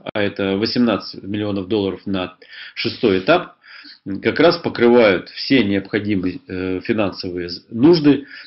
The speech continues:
э, нашего экотехнопарка. Ориентируйтесь на эти цифры, и тогда будет понятно. Э, значит, че-то я не понял, тут что-то, кто над Денисом будет ржать, я вот это не совсем понял.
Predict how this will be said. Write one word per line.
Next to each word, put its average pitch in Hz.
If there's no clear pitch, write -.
э, 95
нашего 101
экотехнопарка. 90
Ориентируйтесь 123
на 104
эти 104
цифры, 117
и -
тогда 113
будет 104
понятно. 92
Э, 95
значит, 98
че-то -
я 101
не 98
понял, 101
тут -
что-то, 95
кто 127
над 107
Денисом 110
будет 104
ржать, 123
я 98
вот 95
это 107
не 101
совсем 104
понял. 85